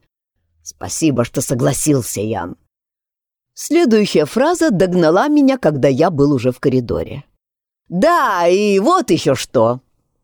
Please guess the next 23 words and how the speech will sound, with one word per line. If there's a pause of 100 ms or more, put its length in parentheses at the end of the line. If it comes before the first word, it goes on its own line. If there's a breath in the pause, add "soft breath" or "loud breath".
(160)
Пришлось
вернуться. (1000)
Рты
шефа
снова
вытянулись
в
линию. (760)
"Будь
со
стажёрами
помягче. (540)
Ну,
с
одним
особенно". (1400)
"Это
ещё
почему? (800)
Академия
стала
принимать
нервнобольных?"